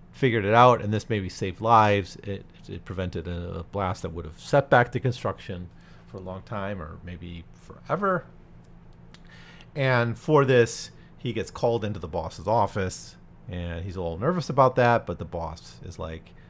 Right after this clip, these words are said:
you know, "Tell me what you can do." And he says, "Well, you know, I'm just a s-, I'm just a kid, right? I'm just, um, I'm not that smart." And then he's like, asks, he starts asking the math questions, like, square roots,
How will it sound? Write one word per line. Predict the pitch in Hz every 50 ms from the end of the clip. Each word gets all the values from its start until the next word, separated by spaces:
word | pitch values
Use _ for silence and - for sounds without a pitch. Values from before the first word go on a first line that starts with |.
| - - - - - - - - - - - - - - - -
you | 110 104
know, | 90 82 82 85 90 -
"Tell | - 226 262
me | 240 208
what | 180 165 -
you | 165
can | - 143 123 95
do." | 87 82 78 78 82 78 - - -
And | 107 95 90 85
he | 101 101 92 87
says, | 80 - - - 92 87 87 85 87 85 85 95
"Well, | 127 151 160 156 135 127 123 113 107 - - - - - - - - - - -
you | 113 104
know, | 92 95
I'm | 101 107 104
just | 107 - 87
a | 87
s-, | 82 - - - - - - 101 92 90
I'm | 101 101 107
just | 104 101 87
a | 95
kid, | - - - 156 131 107 82
right? | 85 87 87 92
I'm | 92 95 90
just, | - 92 85
um, | 82 82 90 92 95 92 90 87 85 85
I'm | 87 90 92
not | 87 78 78
that | 82 80 78 -
smart." | - - 131 185 202 - - - -
And | - 107 92 90
then | 90 90
he's | 90 87 -
like, | 90 92 - - - -
asks, | 101 95 - - - - -
he | - 113
starts | - - 107 - 107
asking | 95 - - 117
the | 104 101
math | 127 156 165 - -
questions, | - 98 85 - - 87 85 80 - -
like, | 85 82 85 - - - - - - - - - - - -
square | - - - - 120 104 110
roots, | 151 254 - - - - - - -